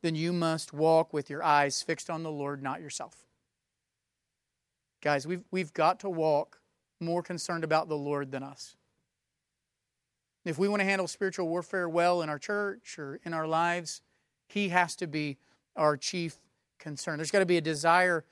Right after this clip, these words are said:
to walk in a way worthy, uh, of His name. We have to be more concerned about what our lives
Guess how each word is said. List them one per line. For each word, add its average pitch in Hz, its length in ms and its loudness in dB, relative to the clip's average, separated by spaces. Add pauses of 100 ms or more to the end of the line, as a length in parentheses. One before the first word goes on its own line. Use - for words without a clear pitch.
(200)
to 175 120 -2
walk 165 300 2
in 170 40 -4
a 160 60 -2
way 160 220 2
worthy, 156 500 -2 (300)
uh, 147 200 -4 (120)
of 147 160 -6
His 160 260 0
name. 147 140 -6
We 170 80 -2
have 185 80 -2
to - 80 -12
be 160 80 -4
more 170 260 -2
concerned 196 400 -6
about 165 180 2
what 170 160 4
our 160 140 6
lives 160 400 4